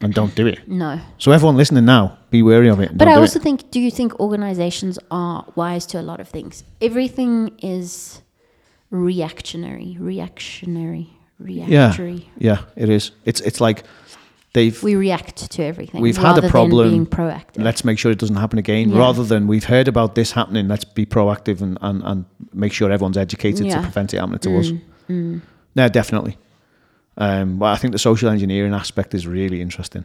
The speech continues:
Speaker 2: Yeah, it is interesting 'cause it, it, you know, and we, we spoke about this, um, with Yasmin as well. You know, the fact that you let your guard down and you make mistakes, you know, and I think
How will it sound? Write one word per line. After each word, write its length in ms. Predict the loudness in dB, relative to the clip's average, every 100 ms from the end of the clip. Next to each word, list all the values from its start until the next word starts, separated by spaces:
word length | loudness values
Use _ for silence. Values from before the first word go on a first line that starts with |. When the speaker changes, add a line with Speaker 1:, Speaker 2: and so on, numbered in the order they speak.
| -6
Speaker 2:
Yeah, 240 | -4 -4 -6 _ -4
it 100 | -2
is 200 | -2 -6
interesting 440 | -10 -10 -8 -10 -4
'cause 280 | -2 -2 -8
it, 120 | -16 -14
it, 100 | -18 _ -8
you 160 | 0 2
know, 120 | 2
and 120 | 2
we, 160 | 0 -2
we 160 | -6 -12
spoke 280 | -10 -12 -10
about 340 | -10 -12 -10
this, 300 | -12 -12 -20 -14
um, 380 | -10 -6 -6 -6 -10 _ _ _ _
with 200 | -10 -10
Yasmin 420 | -4 -2 -2 -4 -4
as 140 | -4
well. 300 | -6 -6 -10 _ -8
You 80 |
know, 120 | -6 -6
the 80 | -8
fact 260 | -12 -12
that 320 | -12 -12 -16 -20 _ _ -20 _
you 80 | -6
let 180 | -4 -4
your 80 | 0
guard 260 | 2 2 2
down 220 | -2 -2
and 120 | -4
you 60 | -6
make 200 | -8 -10
mistakes, 540 | -8 -6 -8 -8 -6
you 60 | -2
know, 80 | 0
and 180 | -2
I 60 | -4
think 400 | -4 -6 -6